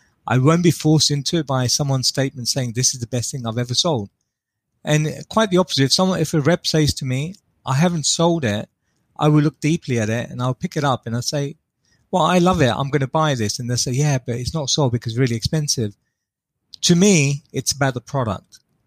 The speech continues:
The expense is really important, but only secondary to the product. If the product is absolutely the prime product,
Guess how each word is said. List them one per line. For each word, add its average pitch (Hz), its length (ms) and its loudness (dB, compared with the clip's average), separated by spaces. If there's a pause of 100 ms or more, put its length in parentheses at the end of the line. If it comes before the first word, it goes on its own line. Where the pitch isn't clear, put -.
(160)
The 139 120 0
expense 196 480 0
is 107 200 -2
really 147 280 2
important, 151 640 -8
but 131 260 0 (520)
only 165 340 4
secondary 147 600 0
to - 160 -10
the 117 100 -2
product. 113 420 -4
If 135 80 -18
the 127 80 -6
product 190 440 -6
is 143 260 -2
absolutely 151 720 0 (300)
the 127 80 -2
prime 156 440 2
product, 135 600 -2